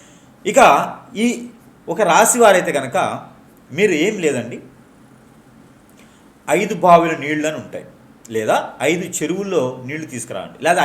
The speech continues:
ఐదు బోరుల్లో నీళ్లు, ఐదు ఇళ్లల్లో కాదు, ఐదు బోరుల్లో లేదా ఐదు బావిల్లో, బావి చెరువు అంటారు కదా, అట్లాగా ఐదు వాటిలో నీళ్లు తీసుకురావాలి. ఐదు చెరువుల్లో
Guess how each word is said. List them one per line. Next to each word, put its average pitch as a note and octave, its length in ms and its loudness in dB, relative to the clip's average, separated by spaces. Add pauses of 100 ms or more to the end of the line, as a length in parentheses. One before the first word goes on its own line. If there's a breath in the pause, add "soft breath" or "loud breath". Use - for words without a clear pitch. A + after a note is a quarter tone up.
ఐదు D3+ 120 -4 (120)
బోరుల్లో D3 420 -2 (100)
నీళ్లు, A2 240 -12 (400)
ఐదు C#3 220 -2
ఇళ్లల్లో E3 380 2 (100)
కాదు, G#2+ 200 -4 (560)
ఐదు F#2+ 200 -10 (120)
బోరుల్లో C3 440 -6 (460)
లేదా B2+ 180 -6 (120)
ఐదు A#2 100 -8 (100)
బావిల్లో, G2 460 -8 (580)
బావి A#2 380 -2 (160)
చెరువు B2 280 -6
అంటారు G#2+ 220 -10
కదా, C#3 120 -8 (120)
అట్లాగా B2 400 -8 (220)
ఐదు C3 240 -6
వాటిలో A#2+ 380 -6
నీళ్లు A2 300 -14
తీసుకురావాలి. E2+ 520 -14 (2250 loud breath)
ఐదు C#3 280 -2
చెరువుల్లో C#3 340 -2